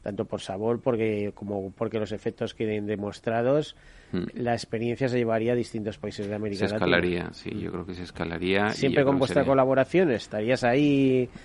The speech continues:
Speaker 1: Daniel, eh,
Speaker 2: Hombre,
Speaker 1: brindando
Speaker 2: nosotros
Speaker 1: el área de acción social de mafre para que
Speaker 2: Eh,
Speaker 1: apoyara
Speaker 2: sí,
Speaker 1: esto.
Speaker 2: nos-, a nosotros nos encantaría. El, la, la galleta está fabricada por el Grupo Siro. Tenemos magníficas relaciones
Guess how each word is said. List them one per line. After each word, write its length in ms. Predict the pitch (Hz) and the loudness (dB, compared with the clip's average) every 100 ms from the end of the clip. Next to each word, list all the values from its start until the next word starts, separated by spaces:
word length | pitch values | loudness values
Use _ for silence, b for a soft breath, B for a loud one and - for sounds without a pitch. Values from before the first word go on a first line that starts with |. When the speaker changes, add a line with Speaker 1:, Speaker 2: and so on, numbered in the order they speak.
| - | -8
Speaker 1:
Daniel, 640 | 117 123 143 139 131 123 | -2 2 4 6 4 2
eh, 160 | 123 123 123 | 2 0 2
Speaker 2:
Hombre, 260 | 107 139 | 4 6
Speaker 1:
brindando 220 | 139 139 131 | 8 8 8
Speaker 2:
nosotros 360 | 127 123 117 | 8 8 8
Speaker 1:
el 80 | 131 | 8
área 220 | 135 135 | 8 8
de 80 | 131 | 6
acción 240 | 123 139 120 | 4 2 2
social 340 | 127 - 131 | 2 4 2
de 80 | 127 | 4
mafre 340 | 135 127 131 | 2 2 0
para 300 | 117 123 123 | 2 4 4
que 300 | 113 117 120 | 2 2 2
Speaker 2:
Eh, 60 | 123 | 2
Speaker 1:
apoyara 420 | - 123 135 131 | 0 2 6 6
Speaker 2:
sí, 60 | 160 | 4
Speaker 1:
esto. 300 | - 131 113 - | 0 -2 -2 0
Speaker 2:
nos-, 340 | 104 95 101 | 2 4 2
a 120 | - 98 | 2 2
nosotros 420 | 92 92 95 107 | 2 0 0 2
nos 160 | 107 | 2
encantaría. 720 | 101 90 92 85 90 120 107 - | 0 0 0 2 2 2 2 -2
El, 260 | 87 87 85 | -4 -4 -4
la, 220 | 90 82 | -4 -4
la 160 | 82 80 | -2 -4
galleta 540 | 80 82 82 - 95 | -2 -2 -2 0 0
está 200 | 92 - | 0 -2
fabricada 460 | 92 110 87 87 80 | -4 -2 -2 -2 -4
por 160 | 85 | -4
el 80 | 82 | -4
Grupo 260 | 85 85 90 | -4 -4 -8
Siro. 340 | - 113 107 95 | -4 -2 -2 -2
Tenemos 420 | - 87 87 90 | -2 0 2 0
magníficas 580 | 90 87 90 90 101 101 | 0 0 0 0 -2 -2
relaciones 640 | 95 95 92 107 104 120 | -2 -2 -4 -2 -2 -2